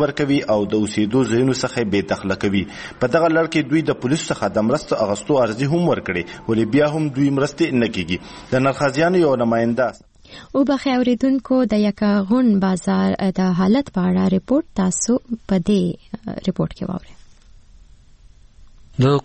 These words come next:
Speaker 3: کوزو محمودو په یکاغون بازار کې اته کاله وړاندې چاودنه شوې وه چې د بازار څېره یې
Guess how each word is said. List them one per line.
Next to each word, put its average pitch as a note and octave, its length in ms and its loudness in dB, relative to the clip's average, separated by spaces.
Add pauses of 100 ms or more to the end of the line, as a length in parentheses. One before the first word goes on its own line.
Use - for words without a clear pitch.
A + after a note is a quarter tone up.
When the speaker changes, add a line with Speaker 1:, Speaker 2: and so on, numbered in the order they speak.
Speaker 3:
کوزو G3+ 240 2
محمودو D3+ 420 2
په G2+ 140 2
یکاغون B2+ 460 0
بازار A2 280 2
کې - 140 -4
اته G2+ 200 -2
کاله A#2+ 280 0
وړاندې A#2+ 380 0 (120)
چاودنه G2+ 400 0
شوې F#2+ 300 0
وه F2+ 100 -4 (320)
چې G#2 120 -4
د G#2+ 120 0
بازار G#2 360 2 (140)
څېره G#2+ 340 2
یې F#2 80 -2